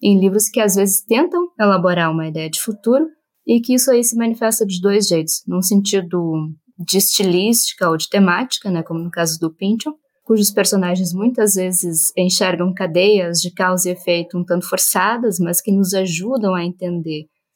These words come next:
ah, certas ansiedades, medos, expectativas do próprio presente, né, como o Charbel apontou muito bem também, ou também no sentido Holebeckiano, né, como Insubmissão ali. Um livro que eu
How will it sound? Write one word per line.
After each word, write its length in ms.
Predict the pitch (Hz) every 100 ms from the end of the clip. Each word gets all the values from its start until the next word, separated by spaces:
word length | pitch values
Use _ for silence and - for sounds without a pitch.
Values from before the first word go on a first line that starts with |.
| _ _ -
ah, 240 | 180 175
certas 420 | 175 - 190 196 180
ansiedades, 840 | 180 208 185 180 175 160 160 160
medos, 460 | 170 180 185 180 180
expectativas 1000 | 185 - 202 202 208 - 233 294 220 175
do 100 | 175
próprio 380 | - 190 208
presente, 560 | 208 214 208 180 311 -
né, 160 | 202 175
como 200 | 175 185
o 40 |
Charbel 380 | - 185 170 202
apontou 380 | 247 185 175 170
muito 220 | 165 165
bem 140 | 165
também, 420 | 170 214 214 247 - _ -
ou 140 | 233
também 240 | 247 240
no 80 | 240
sentido 440 | 247 254 240 220 233
Holebeckiano, 800 | 233 214 226 226 226 196 180 175
né, 160 | - 165
como 260 | 165 175 170
Insubmissão 680 | 185 196 180 185 - 170
ali. 240 | 160 151 - _ _ _ _ _
Um 100 | 196
livro 380 | 190 185 190 220
que 440 | 220 240 220 226 220
eu 280 | 180 220